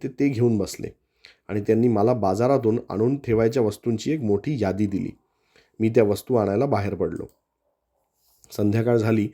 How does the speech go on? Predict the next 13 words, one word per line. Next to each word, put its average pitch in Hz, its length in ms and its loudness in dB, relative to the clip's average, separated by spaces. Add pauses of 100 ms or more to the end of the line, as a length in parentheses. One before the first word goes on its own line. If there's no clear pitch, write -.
(340)
तेव्हा 107 160 -2
काकासाहेब 104 480 0
मला 98 220 0
म्हणाले 104 380 2 (360)
की, 104 60 -4
"आता 101 240 0
जरा 135 180 2
नियोजन 113 480 2
करू." - 180 -8 (560)
मी 113 140 -2
दिनदर्शिका 117 680 0
घेऊन 95 260 -4
बसलो. - 320 -12